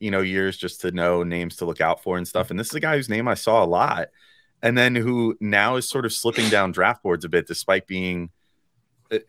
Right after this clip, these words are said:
by some people considered to be, like, a consensus top five guy coming into the year, stuff like that. And that's Keontae George out of Baylor, uh, freshman guard. Uh, and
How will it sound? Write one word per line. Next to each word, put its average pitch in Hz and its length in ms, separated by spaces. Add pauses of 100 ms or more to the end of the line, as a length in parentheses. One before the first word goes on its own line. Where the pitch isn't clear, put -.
(600)
by 110 140
some 139 240
people 143 180
considered 107 380
to 95 40
be, 104 120
like, 95 160
a 82 40
consensus 92 540
top - 260
five 104 360
guy 165 280
coming 160 280
into 165 200
the 151 80
year, 160 280
stuff 117 240
like 110 160
that. 110 300 (360)
And 110 80
that's 113 100
Keontae 107 520
George 98 340
out 92 100
of 80 100
Baylor, 90 520 (420)
uh, 90 280
freshman 107 480
guard. 98 480 (480)
Uh, 87 380 (100)
and 117 240